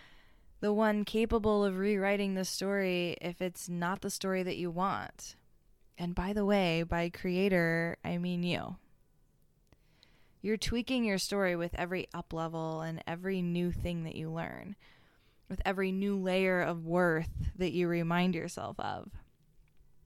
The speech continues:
So take a moment to marvel at the creator, the one capable of creating the magic that you've created, or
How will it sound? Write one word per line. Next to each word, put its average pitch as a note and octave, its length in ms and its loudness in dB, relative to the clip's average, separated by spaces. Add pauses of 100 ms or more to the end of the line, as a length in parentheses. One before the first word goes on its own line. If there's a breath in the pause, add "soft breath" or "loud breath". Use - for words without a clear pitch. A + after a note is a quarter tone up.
(180)
So - 240 -8
take - 240 -10
a B3 80 -2
moment B3+ 380 0
to B3+ 140 -2
marvel G#3 400 2
at G#3+ 100 0
the A3+ 80 0
creator, G3 640 -2 (380 loud breath)
the F#3+ 100 0
one G3+ 280 4
capable F3 800 2
of F3 200 -4
creating F3 760 -2
the F3+ 160 -4
magic F3 520 -2
that F3+ 120 -4
you've F3 220 -4
created, - 680 -6 (680 loud breath)
or G#3 300 2